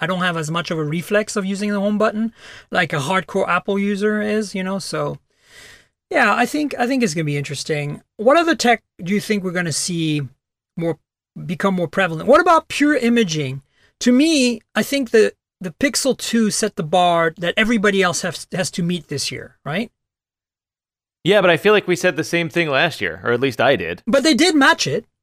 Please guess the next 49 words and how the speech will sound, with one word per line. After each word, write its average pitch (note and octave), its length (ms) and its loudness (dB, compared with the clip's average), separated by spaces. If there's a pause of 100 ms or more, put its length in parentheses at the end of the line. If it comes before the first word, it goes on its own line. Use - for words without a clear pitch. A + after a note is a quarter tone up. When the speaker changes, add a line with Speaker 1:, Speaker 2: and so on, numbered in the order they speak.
(160)
Speaker 2:
Yeah, E3+ 420 2
but D3 140 2
it, F3+ 80 4
I D#3 100 2
mean, E3 100 2
it A3 120 4
took - 360 -2 (220)
a C3 80 0
little A#2+ 180 -2
bit. G2 280 -6
Like, A#2+ 140 -8
Samsung F#3 460 -2
really D3+ 220 2
didn't D3 280 -4
nail C#3 280 0
it C#3 60 4
out A#2+ 100 4
of A2+ 80 0
the G#2+ 80 -2
box, A2+ 500 0 (560)
uh, G#2 520 -2 (640)
with, A#2 260 -4
with A#2 180 -6
a G#2+ 60 0
lot B2 180 4
of A#2 100 0
stuff. - 240 -8
They A#2+ 120 -6
did A#2 160 -6
with, A#2+ 240 -4
uh, A2 320 2
with A2 140 -4
stabilization, C3 680 0
'cause G#2+ 120 -14
stabilization A#2+ 540 -4
was G#2+ 120 -6
a G#2+ 60 -6
big A#2+ 240 -6
part A2 180 2
of G2+ 40 -6
the G2+ 60 -6
problem G#2 580 -4
with A#2+ 220 -6
the, G#2+ 200 -2
uh, G2+ 160 0
with A#2 140 -8
the A#2+ 80 -4
Pixel G2+ 340 -12
two. A#2+ 420 -4